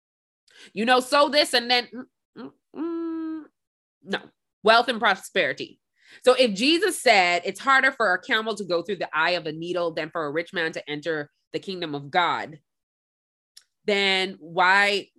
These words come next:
why would, why would on earth he want to,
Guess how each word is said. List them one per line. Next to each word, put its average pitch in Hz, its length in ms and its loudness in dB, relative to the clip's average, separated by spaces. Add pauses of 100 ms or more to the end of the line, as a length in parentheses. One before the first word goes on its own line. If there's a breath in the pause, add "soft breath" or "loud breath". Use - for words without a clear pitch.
why 190 260 2
would, 233 400 -2 (240)
why 185 280 0
would 226 220 -2
on 202 220 -2
earth 185 480 -4 (680)
he 240 140 -6
want 196 480 -4
to, 170 460 -2